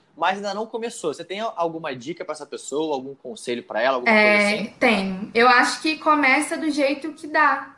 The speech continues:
Speaker 2: assim. É, é bem básico, mas eu acho que vai fazer sentido quando eu explicar.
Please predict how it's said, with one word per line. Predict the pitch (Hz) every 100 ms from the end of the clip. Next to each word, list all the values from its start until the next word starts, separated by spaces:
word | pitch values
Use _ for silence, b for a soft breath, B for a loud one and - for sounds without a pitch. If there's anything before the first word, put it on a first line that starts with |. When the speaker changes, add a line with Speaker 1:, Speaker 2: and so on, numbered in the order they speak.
| -
Speaker 2:
assim. | 226 - 214 185 185
É, | - 208 214 - 233
é | 214
bem | 214 254 349
básico, | 240 226 294 233 220 220 202
mas | 202 202 208 214 -
eu | 233 226
acho | 220 -
que | 240
vai | 226
fazer | 233 226
sentido | 226 247 254 208
quando | 220
eu | 220
explicar. | 220 262 269 208 165 B